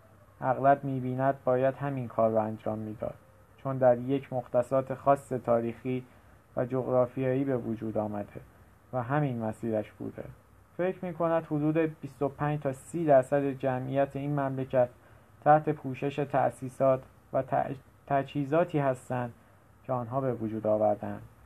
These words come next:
یک روز باید آمارش را داشته باشد. شاید همین جاست که به خودش افتخار می‌کند،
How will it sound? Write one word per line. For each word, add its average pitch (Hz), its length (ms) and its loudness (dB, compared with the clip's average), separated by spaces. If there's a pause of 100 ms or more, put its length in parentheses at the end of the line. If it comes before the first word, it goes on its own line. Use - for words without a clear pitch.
(360)
یک 139 220 -4
روز 143 260 -2
باید 131 360 4
آمارش 127 580 0
را 131 100 0
داشته 120 400 -2
باشد. 113 440 -4 (520)
شاید 175 380 4
همین 175 320 -2
جاست 156 340 4
که 135 80 -2
به 127 120 2
خودش 135 380 -2
افتخار 139 540 4
می‌کند، 113 580 -4